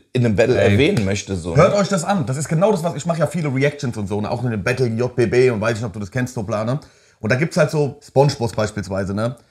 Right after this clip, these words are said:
Speaker 2: Der dann auch viel an den Haaren herbeizieht, Geschichten erfindet oder so, ne?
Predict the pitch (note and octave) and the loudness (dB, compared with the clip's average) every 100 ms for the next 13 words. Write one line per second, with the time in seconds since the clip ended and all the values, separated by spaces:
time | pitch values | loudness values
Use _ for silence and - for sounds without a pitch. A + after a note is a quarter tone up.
0 | _ _ G#2+ B2+ B2 B2 A2 D3+ D#3+ C#3+ | _ _ 2 2 2 -2 -4 -2 2 4
1 | A#2 A#2+ D#3 D3+ C#3 C#3 C3+ C#3 - A#2 | 4 4 4 4 4 4 2 0 -2 -4
2 | C3+ - G#2+ G#2 C#3+ C#3 A#2 A#2+ A2 A2+ | -4 -4 -4 0 4 4 2 0 0 -2
3 | A2 C#3+ | 0 -2